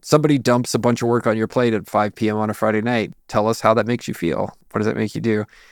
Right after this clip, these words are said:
And, uh, invariably, <laughs> invariably, when people start to empathize with the other person, the conflict goes away, which is what you're trying to do by getting people to explain how their behaviors make somebody else feel.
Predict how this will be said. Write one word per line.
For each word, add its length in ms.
And, 240
uh, 340
invariably, 640
<laughs> 100
invariably, 480
when 160
people 300
start 280
to 60
empathize 500
with 120
the 100
other 140
person, 400
the 100
conflict 460
goes 200
away, 360
which 120
is 60
what 160
you're 80
trying 180
to 60
do 180
by 140
getting 160
people 260
to 40
explain 520
how 220
their 160
behaviors 480
make 160
somebody 280
else 140
feel. 280